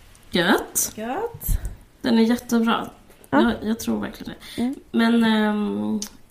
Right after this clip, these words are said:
Speaker 1: en annan sak som händer en varje sex sin podd är att hälf-, ha-, ena halvan, den bättre hälften, ha, ha, ha, regeringen av en varje sex sin podd ska,
Speaker 2: Ja.
Speaker 1: ska gå på en, eh, eh,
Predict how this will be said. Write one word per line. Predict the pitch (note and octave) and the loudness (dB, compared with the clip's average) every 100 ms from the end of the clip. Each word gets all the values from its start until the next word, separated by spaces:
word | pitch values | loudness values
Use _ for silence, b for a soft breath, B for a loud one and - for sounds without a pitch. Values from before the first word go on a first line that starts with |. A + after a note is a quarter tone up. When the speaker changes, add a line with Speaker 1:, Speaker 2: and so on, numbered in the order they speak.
| - _ - - | -20 _ -16 -2
Speaker 1:
en | A#3+ | 0
annan | B3+ B3+ | 2 2
sak | C#4 C4+ | 2 0
som | A3+ | 4
händer | B3 G#3 G3+ G3 G3 - | 4 4 2 0 -4 -2
en | G3+ | 0
varje | F#3+ | 0
sex | F#3+ G3+ - - | 0 -4 -8 -6
sin | G3+ | -4
podd | F#3 F#3+ F3 - | -2 -4 -4 -4
är | F3+ F#3 | -2 -2
att | - - - - - - - - - | -4 -12 -18 -18 -16 -16 -16 -14 0
hälf-, | B3 A3 A3 - - | 2 2 0 -10 -4
ha-, | A#3 - | -2 0
ena | A3+ G#3+ G#3 | 0 2 2
halvan, | B3 F#3+ F3 F3 G#3+ - B B | 2 0 -4 -4 -4 -6 B B
den | - G#3 G3 | -2 -2 4
bättre | B3 - G#3+ | 2 2 4
hälften, | A3+ F#3+ F3+ - E3+ F3+ - - - | 4 4 2 -2 0 0 -4 -10 -2
ha, | F#3 | 0
ha, | E3+ - G3 - | 0 -2 -6 -4
ha, | - - B B - | -6 -6 B B 6
regeringen | A#3+ A3+ C4+ D4 D4+ B3+ G3 F#3 | 6 8 8 8 6 6 6 6
av | F3 - | 4 2
en | F#3 | 0
varje | F3+ F3+ | 0 0
sex | F3 E3+ - | 0 -2 -4
sin | F#3+ | -8
podd | - F3+ F#3 | -4 -2 0
ska, | G#3 | 4
Speaker 2:
Ja. | A3+ C4 - | 6 4 0
Speaker 1:
ska | - | -8
gå | G3 F3+ | -4 -4
på | F3+ - F3+ E2+ F#2 - B B B - - | -4 -2 0 0 -4 -10 B B B -14 -4
en, | F3+ E3+ E3+ | 0 0 0
eh, | E3+ E3+ F3 - - - - _ _ _ _ _ - - - - | 0 0 0 -2 -6 -20 -20 _ _ _ _ _ -20 -20 -16 -6
eh, | F3+ F3+ | -2 -2